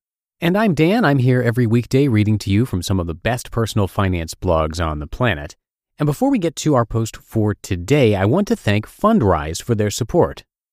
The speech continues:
Fundrise enables you to instantly access high-quality, high-potential private market real estate projects, from high-rises in D C to multifamily apartments in L A.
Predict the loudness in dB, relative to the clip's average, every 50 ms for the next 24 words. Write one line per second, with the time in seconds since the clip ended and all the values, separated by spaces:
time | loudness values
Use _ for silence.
0 | _ _ _ _ _ -2 0 0 0 2 0 0 -2 -2 -6 -4 -2 0 0 0
1 | 2 0 -2 -2 -2 -2 0 0 -2 -2 -4 -8 -8 -8 -6 -6 -6 -6 -4 -4
2 | -4 -2 -2 -2 -2 -2 -2 -4 -4 -6 -8 -8 -6 -6 -8 -8 -6 -4 -2 -2
3 | -2 -4 -4 -2 -2 -2 -2 -2 -4 -6 -6 -8 -6 -4 -4 -4 -4 -6 -8 -10
4 | -8 -4 -4 -4 -4 -2 -2 -4 -4 -4 -2 -2 -2 0 0 -2 -2 0 -2 -2
5 | -2 -4 -4 -2 0 2 2 0 0 -2 -4 -4 -4 -4 -4 -4 -4 -6 -8 -8
6 | -10 -10 -14 -16 _ _ _ _ _ -4 -4 -2 -2 -2 -2 0 0 0 0 0
7 | 0 0 -2 -2 0 0 -2 -2 0 -2 -2 -2 -2 0 0 2 2 2 0 -2
8 | -4 -4 -2 -2 -2 -2 -2 -4 -6 -2 0 0 2 2 2 0 0 0 0 -2
9 | -2 -2 -2 -4 -6 -4 -2 0 0 0 0 0 0 0 0 -2 -4 -8